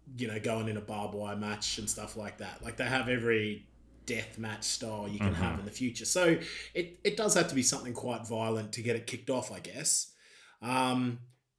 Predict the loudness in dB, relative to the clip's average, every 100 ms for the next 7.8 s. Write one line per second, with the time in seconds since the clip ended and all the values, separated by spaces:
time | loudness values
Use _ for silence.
0 | _ 4 6 6 8 10 12 12 10 4
1 | -10 0 4 6 4 6 6 8 6 4
2 | 2 0 -2 0 6 6 4 -6 -6 2
3 | 6 10 12 12 12 10 8 6 4 6
4 | 4 2 -4 -6 2 2 2 0 0 2
5 | 2 0 -2 -4 0 6 8 8 6 4
6 | 4 4 4 2 2 0 -2 -6 -2 2
7 | 2 4 4 4 4 2 4 2